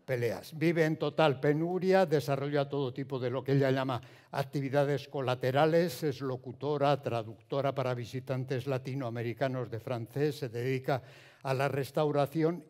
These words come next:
y, y plagia y vende obras de Giorgio de Chirico, el crea-, el, de alguna forma el impulsor o primer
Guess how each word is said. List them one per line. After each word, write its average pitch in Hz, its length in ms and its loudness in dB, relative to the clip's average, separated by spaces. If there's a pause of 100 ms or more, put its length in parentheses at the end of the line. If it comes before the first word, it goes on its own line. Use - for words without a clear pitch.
y, 208 340 2 (340)
y 160 220 0
plagia 139 680 2
y 120 120 -2
vende 143 460 0 (440)
obras 143 560 0
de 131 240 -4
Giorgio 120 640 -6 (160)
de 147 360 0
Chirico, 131 640 -4 (480)
el 127 220 -2
crea-, 131 340 2
el, 135 140 0
de 123 80 0
alguna 135 340 0
forma 151 320 0
el 139 80 4
impulsor 127 880 -2 (800)
o 131 140 -4
primer 151 720 6